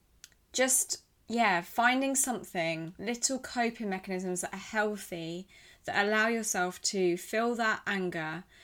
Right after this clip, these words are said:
so that you can get to that bottom emotion that's deep-seated so that you can address it. So that next time you feel angry about something, you're like, "Ah, I know why this is happening." And actually, I watched a great ted Talk. It's called Anger Is Your Ally.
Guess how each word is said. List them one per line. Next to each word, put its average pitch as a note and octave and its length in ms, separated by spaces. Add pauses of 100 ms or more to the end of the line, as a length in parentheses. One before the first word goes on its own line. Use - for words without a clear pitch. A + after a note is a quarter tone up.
so - 160
that - 80
you G3+ 160
can A3+ 200
get G#3 300
to - 100
that - 200
bottom G3 340
emotion F3+ 680
that's - 220 (120)
deep-seated F3 1000 (640)
so - 200
that G3+ 120
you G3+ 120
can G#3 200
address G3 400
it. C#3+ 200 (280)
So - 180
that G3+ 80
next A3+ 300
time A#3 220
you A3 100
feel G#3+ 180
angry G3+ 360
about E3+ 240
something, D3 640
you're F#3+ 140
like, F#3 300
"Ah, G3+ 340 (300)
I C#4 160
know G3 320
why E3+ 500 (180)
this - 200
is - 60
happening." E3+ 600 (160)
And G#3+ 100
actually, G#3 340
I G3+ 100
watched G3+ 260
a G3+ 60
great F#3+ 380
ted G3 280
Talk. C3 520 (340)
It's - 120
called A#3 320
Anger A3 300
Is G3+ 260
Your G3+ 140
Ally. D#3 560